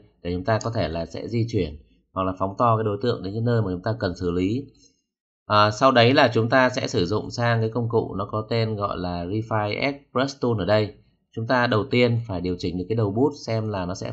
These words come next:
phù hợp so với cái đối tượng chúng ta như thế nào. Có thể phóng to hoặc thu nhỏ cái đầu bút này ở cái chế độ size.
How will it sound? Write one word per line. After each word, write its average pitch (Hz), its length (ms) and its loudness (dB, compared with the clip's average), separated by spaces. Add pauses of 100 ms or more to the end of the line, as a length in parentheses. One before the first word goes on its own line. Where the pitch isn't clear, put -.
phù 113 120 -2
hợp 92 280 -2
so 107 220 -6
với 101 140 -6
cái 107 80 -4
đối 101 160 -4
tượng 117 160 -4
chúng 90 120 -8
ta 110 140 -4
như 107 100 -6
thế 107 60 -8
nào. 104 260 -2 (380)
Có - 100 -12
thể 113 200 -2
phóng 95 180 -10
to 117 140 2
hoặc 101 200 -2
thu 107 80 -4
nhỏ 107 200 -4
cái 95 80 -6
đầu 104 120 -4
bút 113 180 -4
này 101 240 -4
ở 82 160 -10
cái 90 80 -6 (100)
chế 101 100 -10
độ 113 140 -4
size. 110 380 -2